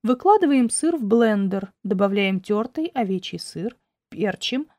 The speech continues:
добавляем сливки и взбиваем до получения однородной смеси. Измельчаем ножом иголочки розмарина. Берем ломтики хлеба,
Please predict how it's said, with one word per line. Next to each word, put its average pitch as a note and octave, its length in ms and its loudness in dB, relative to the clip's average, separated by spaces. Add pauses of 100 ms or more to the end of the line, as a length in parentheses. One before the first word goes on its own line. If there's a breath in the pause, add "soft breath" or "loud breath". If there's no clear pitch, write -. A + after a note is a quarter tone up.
(120)
добавляем B3+ 500 2
сливки C#4 460 -4
и E4+ 60 4
взбиваем A3+ 640 0
до C4+ 100 -6
получения B3 540 -2
однородной F#3 720 -4
смеси. - 540 -14 (1080)
Измельчаем A3+ 800 0
ножом F3 600 -6
иголочки C4+ 680 -2
розмарина. A3 720 -2 (920)
Берем D4+ 380 2
ломтики E4 460 0
хлеба, G3 600 -4